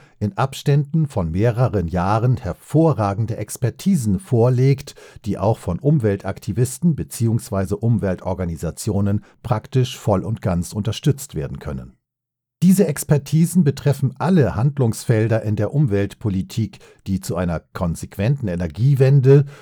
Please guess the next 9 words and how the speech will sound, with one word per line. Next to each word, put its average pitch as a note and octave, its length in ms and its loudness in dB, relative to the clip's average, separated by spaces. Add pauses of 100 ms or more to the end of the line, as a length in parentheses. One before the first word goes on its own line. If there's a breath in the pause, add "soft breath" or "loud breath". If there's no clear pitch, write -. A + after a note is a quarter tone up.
sowie A#2+ 540 2
immer D#3+ 320 2
noch G2 180 -2
ausstehenden A#2 760 0
Verkehrs- G#2+ 600 -2
und A2 160 -8
Agrarwenden F#2+ 800 -2
führen E2+ 460 0
könnten. C2+ 580 -8